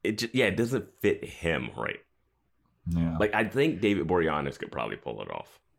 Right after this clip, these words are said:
Speaker 2: Maybe. I
Speaker 1: I
Speaker 2: don't
Speaker 1: mean, it'd
Speaker 2: know.
Speaker 1: look
Speaker 2: I
Speaker 1: weird
Speaker 2: don't
Speaker 1: on him. I think the jacket would look weird on him, but maybe he would.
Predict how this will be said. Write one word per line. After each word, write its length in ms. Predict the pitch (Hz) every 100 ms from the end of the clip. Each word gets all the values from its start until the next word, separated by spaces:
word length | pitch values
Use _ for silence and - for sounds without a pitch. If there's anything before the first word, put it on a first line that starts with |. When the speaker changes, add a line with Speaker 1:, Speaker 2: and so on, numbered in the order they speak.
| _ _ _ _ _ _ _ _ _ _ _ -
Speaker 2:
Maybe. 640 | 110 101 95 90 - 69
I 80 | 90
Speaker 1:
I 40 |
Speaker 2:
don't 100 | 110
Speaker 1:
mean, 80 | -
it'd 140 | 143
Speaker 2:
know. 40 | 156
Speaker 1:
look 140 | 127
Speaker 2:
I 140 | 90 135
Speaker 1:
weird 120 | 117
Speaker 2:
don't 140 | 131 139
Speaker 1:
on 60 |
him. 40 | -
I 60 | 104
think 320 | 131 - -
the 180 | 87 80
jacket 320 | 85 87 80
would 80 | 76
look 180 | 69
weird 220 | 71 76 78
on 140 | 90
him, 40 |
but 220 | 76 64 67
maybe 320 | 71 73 71
he 160 | 67
would. 200 | 65 65